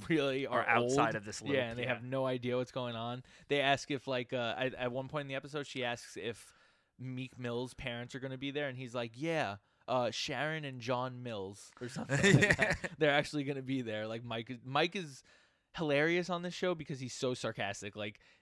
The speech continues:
Speaker 1: they could put him in any situation, and you don't even know if he's telling the truth ever, uh, at all, ever.
Speaker 2: Yeah,
Speaker 1: <laughs>
Speaker 2: pretty, pretty much.
Speaker 1: He's either serious or sarcastic. It's like, you can't tell if he's joking ever.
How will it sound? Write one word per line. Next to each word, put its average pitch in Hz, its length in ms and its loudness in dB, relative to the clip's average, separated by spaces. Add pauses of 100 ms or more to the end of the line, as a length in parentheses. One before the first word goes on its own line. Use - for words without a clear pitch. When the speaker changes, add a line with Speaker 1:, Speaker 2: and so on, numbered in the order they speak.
(160)
Speaker 1:
they 135 480 0
could 135 160 -8
put 156 120 0
him 147 120 -6
in 127 80 -12
any 127 220 -4
situation, 120 500 -6
and 123 120 -8
you 123 60 -4
don't 117 160 -2
even 113 140 -8
know 110 80 -6
if 104 80 -8
he's 101 100 -14
telling 98 200 -10
the 92 40 -16
truth 90 220 -12
ever, 87 200 -12
uh, - 60 -8 (220)
at 92 80 -8
all, 82 260 -16
ever. - 240 -10 (340)
Speaker 2:
Yeah, 170 280 -2
Speaker 1:
<laughs> - 180 -4
Speaker 2:
pretty, 120 220 -2
pretty 117 280 -2
much. 92 180 -12
Speaker 1:
He's 156 160 2
either 156 220 4
serious 175 600 0
or 143 80 0
sarcastic. 117 580 -2
It's 113 140 -10
like, 117 180 -6
you 123 80 -10
can't 131 280 -6
tell 123 220 -2
if 113 60 -6
he's 117 140 -10
joking 104 340 -6
ever. 92 320 -10